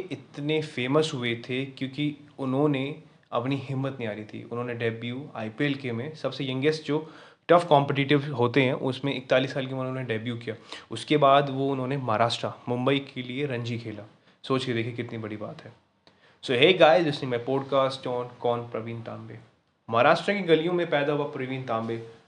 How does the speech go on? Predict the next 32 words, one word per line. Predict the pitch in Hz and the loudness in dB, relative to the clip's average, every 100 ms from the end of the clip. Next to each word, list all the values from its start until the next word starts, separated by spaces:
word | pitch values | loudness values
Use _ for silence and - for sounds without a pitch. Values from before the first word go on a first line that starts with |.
| _ - | _ -12
जो | 120 | -10
कि | 135 123 | -10 -10
एक | 131 - - | -12 -12 -2
बहुत | 117 117 131 131 - - | 0 4 2 0 -12 -6
आने | 113 120 127 | -4 -2 0
वाले | 123 117 | 0 0
टाइम | 117 | -2
में | 120 123 | -6 -6
बहुत | 113 120 | -6 -6
अच्छा | 123 - 123 | -8 -6 -4
नाम | 117 113 | -4 -4
कमाने | 113 110 | -4 -6
वाला | 117 110 | -8 -10
था। | - 110 - _ _ _ _ _ _ _ 135 | -12 -14 -16 _ _ _ _ _ _ _ 4
मुंबई | 151 165 | 6 8
के | 165 | 4
लिए | 165 165 165 | 4 4 2
खेलना, | 165 143 147 143 | -2 -2 0 2
वो | 139 139 | 2 0
भी | 139 | 0
रणजी | 127 127 131 | 0 -2 -2
ट्रॉफी, | 131 127 | -2 -2
हर | 127 135 135 | -6 -4 -4
एक | 131 | -6
प्लेयर | 123 120 | -6 -6
के | 117 | -6
लिए | 127 131 | -6 -8
बहुत | 131 110 117 117 | -4 -4 -4 -4
बड़ी | 117 113 | -4 -4
बात | 107 110 | -4 -6
होती | 107 | -14
है। | 110 | -16